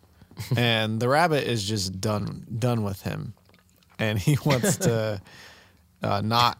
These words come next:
Speaker 2: be done with the rabbit. And
Speaker 1: Mm.
Speaker 2: so the rabbit just
Speaker 1: <laughs>
Speaker 2: kinda plays tricks on him with his magic. And it
Speaker 1: Yeah.
Speaker 2: turns out the magic is for real, for real.
Speaker 1: Right. It's not a show.
Speaker 2: And it,
Speaker 1: Oh,
Speaker 2: this
Speaker 1: it is a show, but
Speaker 2: yeah.
Speaker 1: it's not a,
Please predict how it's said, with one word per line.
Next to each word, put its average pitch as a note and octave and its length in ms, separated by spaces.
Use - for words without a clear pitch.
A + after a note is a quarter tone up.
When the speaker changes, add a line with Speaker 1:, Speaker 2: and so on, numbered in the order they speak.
Speaker 2:
be G#2 140
done G2 280
with A#2 160
the G#2 80
rabbit. A#1+ 440
And A#2+ 160
Speaker 1:
Mm. - 20
Speaker 2:
so A#2 380
the A#2 100
rabbit C#3+ 300
just F#3 240
Speaker 1:
<laughs> - 40
Speaker 2:
kinda A#2 180
plays A2 280
tricks - 300
on B2 120
him C3 200
with A2+ 160
his G2 180
magic. G#2+ 500
And - 80
it C3+ 100
Speaker 1:
Yeah. A#2 60
Speaker 2:
turns G#2 200
out G#2 120
the A2 60
magic G#2 380
is F#2+ 120
for - 180
real, G#2+ 260
for A#2 180
real. B2 220
Speaker 1:
Right. C3 380
It's G#2+ 200
not A#2+ 220
a G#2 100
show. F2 540
Speaker 2:
And A#2 160
it, A#2+ 160
Speaker 1:
Oh, C3+ 60
Speaker 2:
this C3 160
Speaker 1:
it D3 40
is C3 120
a A#2 80
show, F#2 320
but B2+ 60
Speaker 2:
yeah. G#2+ 180
Speaker 1:
it's F#2+ 100
not A2 160
a, F#2 340